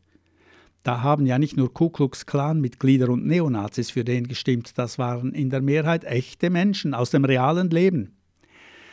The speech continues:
Was ist da los? Diese Frage wurde nach einer vierjährigen miesen Darbietung, die jeglicher Beschreibung spottet,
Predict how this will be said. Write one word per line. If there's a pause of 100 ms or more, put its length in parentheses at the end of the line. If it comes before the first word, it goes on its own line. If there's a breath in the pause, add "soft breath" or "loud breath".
(140 loud breath)
Was
ist
da
los? (840)
Diese
Frage
wurde
nach
einer
vierjährigen
miesen
Darbietung,
die
jeglicher
Beschreibung
spottet,